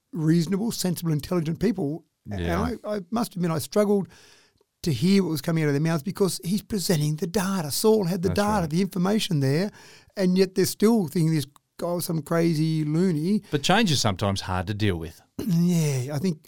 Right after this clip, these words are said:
Speaker 1: I think <laughs> that's probably all there is to it, really.
Speaker 2: But, but the mutterings that I've been getting is it's gonna be up to l-, government, whether it be it local or, you know, state government or even federal government. Um, the change is gonna be much less up to them, and individuals, it's just gonna be easier for individuals to,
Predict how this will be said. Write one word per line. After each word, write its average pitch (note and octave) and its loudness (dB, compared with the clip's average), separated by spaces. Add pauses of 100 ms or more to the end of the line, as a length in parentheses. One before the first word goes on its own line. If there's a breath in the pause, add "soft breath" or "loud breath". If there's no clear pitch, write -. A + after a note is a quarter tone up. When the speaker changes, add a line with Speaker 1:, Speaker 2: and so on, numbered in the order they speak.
Speaker 1:
I - -12
think - 0
<laughs> - -12
that's - 4
probably E3+ 4
all E3+ 4
there D#3 0
is E3 0
to D#3+ -2
it, C#3+ -6
really. D3+ 0 (120)
Speaker 2:
But, D3 -4
but D3+ 4
the C#3+ 4
mutterings D#3+ 2
that B2+ 2
I've A#2+ 6
been A#2 0
getting A2+ 4
is A2+ 2
it's A2+ -4
gonna B2+ 0
be A#2+ 0
up A#2+ -4
to G#2 -2
l-, A2+ -12 (140)
government, A2 -2
whether G#2 0
it E2+ -8
be G2 -2
it F2+ -6
local A2 2
or, F2 -2
you F2+ -10
know, F2 -8
state G#2+ -4
government G#2 -2
or F2 -4
even F2+ -4
federal A#2 -4
government. F#2 -8 (400 loud breath)
Um, G2+ 2
the A2 -4
change C#3 -4
is G2+ -6
gonna G2+ 0
be F2+ -4
much A2 -2
less G2 -4
up F2 -6
to F#2 -6
them, F#2 -2
and G#2+ -2
individuals, A2 -2
it's F2 -6
just A#2+ -6
gonna F2+ -2
be F2+ -4
easier G2+ -2
for F2+ -8
individuals F2 -6
to, D#2+ -6